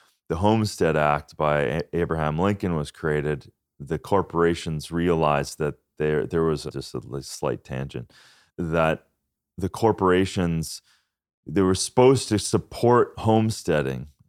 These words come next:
That's what the whole point was. But then the corporations had,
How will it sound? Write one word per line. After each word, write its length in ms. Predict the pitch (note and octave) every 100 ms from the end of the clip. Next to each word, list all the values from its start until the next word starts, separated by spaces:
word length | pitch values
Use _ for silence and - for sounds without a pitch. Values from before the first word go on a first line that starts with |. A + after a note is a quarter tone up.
| _ _ _ _ _
That's 340 | F#2 F#2 - G2+
what 140 | F#2
the 100 | F2+
whole 260 | F2+ F2 E2
point 400 | - - G2 -
was. 240 | D#2 C#2+
But 240 | - E2 -
then 180 | E2
the 300 | D#2 D2+ D2 - -
corporations 1120 | G#2+ G2 E2+ E2 E2+ F2+ - D#2+ D2 C#2 - _ _ _ _ _ _ _ _
had, 360 | G2 F#2 F2